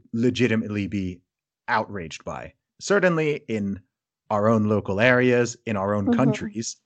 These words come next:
Speaker 1: let
Speaker 2: Mm-hmm.
Speaker 1: alone in the globe. I mean, if you look at what is going on on a worldwide basis, there is plenty of stuff
Speaker 2: Mm-hmm.
Speaker 1: to,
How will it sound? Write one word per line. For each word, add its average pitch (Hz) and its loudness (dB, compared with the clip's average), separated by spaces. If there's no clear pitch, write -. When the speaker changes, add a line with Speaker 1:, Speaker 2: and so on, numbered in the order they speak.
Speaker 1:
let 151 6
Speaker 2:
Mm-hmm. 113 6
Speaker 1:
alone 107 4
in 113 -2
the 92 -8
globe. 90 -6
I 98 -4
mean, 117 2
if 135 0
you 143 2
look 123 4
at 107 2
what 104 2
is 90 -2
going 98 -2
on 95 0
on 87 -2
a 85 -4
worldwide 110 4
basis, 92 -6
there 120 2
is 98 -4
plenty 131 4
of 107 -4
stuff - 0
Speaker 2:
Mm-hmm. 220 0
Speaker 1:
to, 90 -2